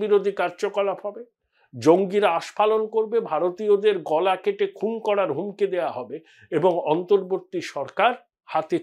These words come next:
চুড়ি পরে সেগুলো দেখবে। আসলে অন্তর্বর্তী সরকার বাংলাদেশের এই ধরনের শক্তির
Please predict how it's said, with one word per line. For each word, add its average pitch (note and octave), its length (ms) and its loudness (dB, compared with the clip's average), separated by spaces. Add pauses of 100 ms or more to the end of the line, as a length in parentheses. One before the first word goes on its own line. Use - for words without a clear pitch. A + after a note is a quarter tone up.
(100)
চুড়ি F#3+ 300 -8 (120)
পরে D#3 200 -2 (100)
সেগুলো A#2+ 340 -8 (160)
দেখবে। - 300 -20 (680)
আসলে A3 380 6 (1400)
অন্তর্বর্তী F#3+ 640 2 (140)
সরকার G#3 400 -2 (440)
বাংলাদেশের E3 760 0 (480)
এই F3 160 2 (160)
ধরনের F#3+ 400 -2 (180)
শক্তির F#3 500 -8